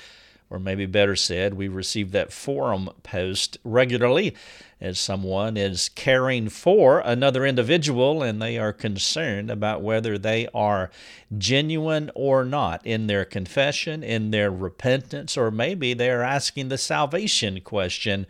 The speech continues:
"Is this person genuinely saved?" Now, I realize that the answers to these questions are subjective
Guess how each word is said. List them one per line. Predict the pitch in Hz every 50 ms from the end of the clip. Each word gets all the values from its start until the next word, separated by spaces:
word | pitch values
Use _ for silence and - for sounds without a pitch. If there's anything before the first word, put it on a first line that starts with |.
| - - - - - - - _ _ _
"Is | 131 139 151 160 151 127 -
this | 139 127 135 135 -
person | - - - 127 120 117 - - 123 120 117 110 98 - 117
genuinely | 107 107 135 156 151 127 120 113 113 113 113 120 123 127
saved?" | 127 - - - 175 165 127 92 85 87 87 95
Now, | 107 120 117 123
I | 123 127
realize | 123 135 175 226 208 147 117 104 104 113 120 139 147 117
that | 104 110 104 104 101 - - - - - - - - _ _
the | 101 110 113 113
answers | 113 123 147 156 180 - - - 107 101 107 123 123 -
to | - 127 120 113
these | 104 110 113 107 107 101 95 - -
questions | - - - 180 175 180 170 - - - 107 101 107 117 120 127 123 117 - - - - _
are | 135 131 127 131 127 123
subjective | - - 151 131 110 120 170 175 170 - - 147 143 127